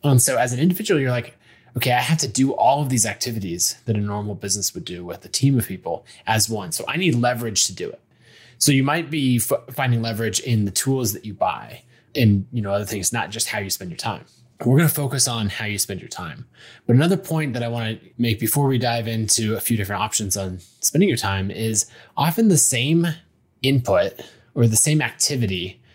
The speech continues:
can have different amounts of leverage depending on how you package it or use it. So for example, just for me,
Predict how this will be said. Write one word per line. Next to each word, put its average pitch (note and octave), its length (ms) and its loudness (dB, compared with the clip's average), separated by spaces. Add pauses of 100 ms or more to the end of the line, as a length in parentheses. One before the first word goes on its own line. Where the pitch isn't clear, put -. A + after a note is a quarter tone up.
(320)
can B2 160 4
have A2+ 380 0
different C#3+ 380 0
amounts A#2 320 -4
of G2+ 100 -6
leverage G2+ 420 0
depending C3+ 560 0
on A#2+ 100 -2
how G#2+ 220 -4
you G#2+ 200 -4
package G#2 460 -4
it G2+ 220 -4
or G2 80 -12
use A#1+ 300 -6
it. - 160 -16 (220)
So D#3 140 2
for B2+ 80 6
example, C3 320 0
just A#2+ 220 -2
for A2+ 100 -4
me, F#2 280 -6